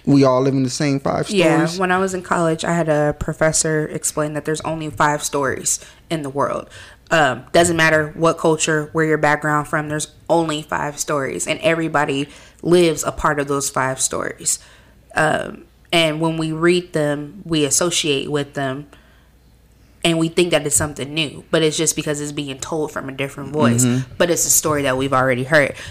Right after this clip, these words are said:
Speaker 2: And out of all the shit I don't remember <laughs> from college, that is something <laughs> that is something that has always stuck with me, and it was in my, 'cause it was in my English class. It's always stuck with me because, like you, I, I was the, the exact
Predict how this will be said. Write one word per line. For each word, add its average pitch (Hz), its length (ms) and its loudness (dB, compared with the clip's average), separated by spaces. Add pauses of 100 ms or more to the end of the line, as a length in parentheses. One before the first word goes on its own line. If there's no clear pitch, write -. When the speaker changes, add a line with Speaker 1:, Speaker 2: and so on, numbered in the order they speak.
(100)
Speaker 2:
And 147 380 2
out 165 160 2
of 147 100 2
all 175 180 6
the 175 60 -2
shit 170 220 2
I 165 100 2
don't 165 300 2
remember 165 340 -2
<laughs> - 20 -2
from - 220 -8
college, - 760 -6 (360)
that 196 180 4
is 196 140 2
something 202 260 2
<laughs> 311 920 0
that 233 160 2
is 247 100 4
something 220 300 -4
that 196 140 2
has 180 120 0
always 190 400 4
stuck 202 300 2
with 175 220 0
me, 165 120 -4
and 165 80 -4
it 165 60 -2
was 170 180 0
in 170 140 -2
my, 160 200 0 (240)
'cause 165 160 0
it 160 40 0
was 156 120 -2
in 156 60 -4
my 147 140 -2
English 175 300 -2
class. 151 340 -4 (280)
It's - 100 -2
always 190 260 4
stuck 196 260 2
with 180 160 0
me 160 220 -4
because, 165 580 -2
like 175 480 0
you, 170 320 2 (680)
I, - 420 -12
I - 60 4
was 247 140 4
the, 202 160 2
the 180 220 0
exact 165 500 0